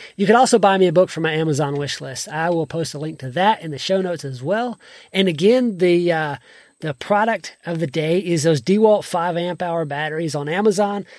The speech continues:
Again, that's not an affiliate link. I'm not an affiliate for Amazon anymore because I didn't make any sales. So I'm not an affiliate anymore, but I'm here to provide value to you,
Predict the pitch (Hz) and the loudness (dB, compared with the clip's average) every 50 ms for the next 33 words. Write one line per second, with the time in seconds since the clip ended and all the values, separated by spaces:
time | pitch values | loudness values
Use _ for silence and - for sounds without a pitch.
0 | - _ _ - 139 139 160 165 160 156 147 - - 170 185 190 277 - 220 185 | -20 _ _ -12 -6 -4 -2 0 0 0 -2 -4 -4 -2 0 0 2 2 0 0
1 | - - 214 214 208 202 202 180 165 185 190 190 190 - - - _ _ - - | 2 2 4 6 6 4 4 2 0 -4 -4 -4 -4 -6 -10 -18 _ _ -20 -20
2 | _ _ _ _ - 143 147 156 165 180 185 185 175 170 160 - - 180 175 180 | _ _ _ _ -8 -6 -4 -2 -2 -2 -2 -2 -2 -4 -6 -4 -4 -2 -2 0
3 | 175 175 180 147 - - 180 165 160 175 175 170 151 151 165 160 160 165 165 147 | -2 -2 -4 -6 -10 -8 -6 -4 -4 -4 -2 -2 0 0 0 0 0 -2 -2 0
4 | 160 185 208 202 190 185 180 180 180 180 160 156 - - 156 151 143 127 - _ | 2 2 2 2 2 2 2 2 2 2 0 -2 -8 -8 -10 -10 -10 -12 -14 _
5 | - - - _ _ _ _ - 226 262 269 240 254 247 247 247 247 208 - 262 | -20 -20 -20 _ _ _ _ -2 -2 0 0 2 0 2 2 2 2 2 2 2
6 | 247 247 220 175 147 131 - - 190 185 175 165 156 135 - _ _ _ _ _ | 4 4 4 2 0 -2 -4 -2 0 0 0 0 -2 -4 -8 _ _ _ _ _
7 | _ 151 151 165 175 175 165 - - 196 196 196 185 170 175 170 175 180 175 180 | _ -12 -10 -8 -8 -8 -6 -2 0 2 2 2 2 0 -2 -2 -2 -2 -2 -2
8 | 180 175 156 240 269 269 - _ _ _ _ _ _ _ _ - 151 156 147 139 | -2 0 2 2 2 2 2 _ _ _ _ _ _ _ _ -10 -8 -6 -2 0
9 | 165 208 208 208 208 185 - 185 175 - 156 147 156 151 151 147 131 127 208 202 | 2 4 6 6 4 4 0 -4 -8 -6 -6 -4 -4 -4 -4 -4 -2 0 2 2
10 | 196 208 208 196 180 - - 139 127 127 139 175 214 240 269 285 285 233 170 | 4 2 2 0 -2 -4 -6 -6 -6 -6 -4 -2 0 2 2 0 0 -2 -4